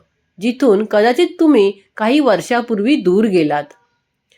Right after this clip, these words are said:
शरीरापेक्षा मनाची शांती अधिक महत्त्वाची वाटू लागेल आणि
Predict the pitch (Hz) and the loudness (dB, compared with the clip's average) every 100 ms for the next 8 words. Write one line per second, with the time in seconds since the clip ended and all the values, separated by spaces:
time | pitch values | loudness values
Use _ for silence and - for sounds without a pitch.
0 | _ _ _ - 254 269 311 339 370 - | _ _ _ -4 0 2 0 0 -2 -2
1 | 254 202 196 185 202 226 311 294 269 262 | 0 0 0 0 0 0 -2 -2 -2 -2
2 | 202 190 - 185 185 294 302 208 170 170 | -2 -4 -2 -2 0 0 0 0 0 0
3 | 170 160 285 269 165 - 262 226 160 143 | -2 0 -2 -2 -2 -4 -2 -2 -2 -6
4 | 139 143 _ _ _ - 185 202 160 | -8 -12 _ _ _ -8 -4 0 -2